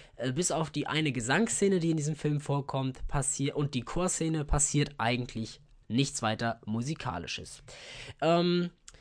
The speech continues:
der Film enthält sogar eine erotische Szene, äh, für alle Leute, die sich das gerne anschauen wollen. <laughs>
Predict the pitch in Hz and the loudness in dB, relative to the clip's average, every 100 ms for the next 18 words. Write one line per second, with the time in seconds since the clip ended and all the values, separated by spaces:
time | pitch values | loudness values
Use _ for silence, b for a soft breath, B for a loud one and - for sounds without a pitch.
0 | b b b b 160 156 240 247 202 175 | b b b b 2 6 6 6 4 4
1 | 185 180 - 165 156 135 135 123 120 175 | 4 4 4 2 2 2 2 0 0 0
2 | 180 151 - - 160 160 156 151 123 143 | 0 -2 -2 0 2 2 0 -2 0 0
3 | 139 143 135 - 127 131 139 139 135 127 | 0 0 -2 -2 2 2 2 0 -4 -4
4 | 131 135 - 123 104 170 - 156 147 147 | -4 -4 -2 -2 0 0 0 0 2 2
5 | 143 139 139 143 151 - | 2 2 0 0 -2 0